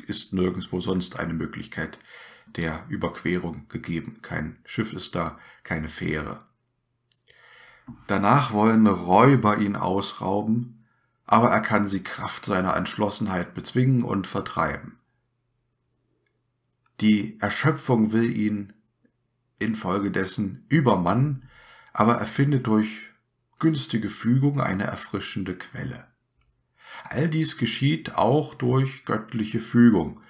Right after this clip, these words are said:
Möros ruft selbst wiederholt Zeus, den Göttervater, an, und der Erzähler verweist auf das Erbarmen des Gottes mit Möros Schicksal. Und selbst die letzte Probe besteht er.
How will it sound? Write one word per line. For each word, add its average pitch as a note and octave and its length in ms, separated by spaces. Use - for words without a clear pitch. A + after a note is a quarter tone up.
Möros C3+ 840
ruft A2+ 340
selbst - 440
wiederholt G2+ 800
Zeus, A2 520
den E2+ 320
Göttervater, G2+ 760
an, C3 260
und E3 260
der D3 120
Erzähler A#2 600
verweist G#2+ 720
auf G2+ 180
das - 260
Erbarmen G#2+ 680
des F#2 220
Gottes - 520
mit C3+ 180
Möros F#2+ 480
Schicksal. - 640
Und A#2+ 160
selbst C#3+ 340
die B2 80
letzte A#2+ 440
Probe G#2+ 480
besteht F2+ 500
er. - 300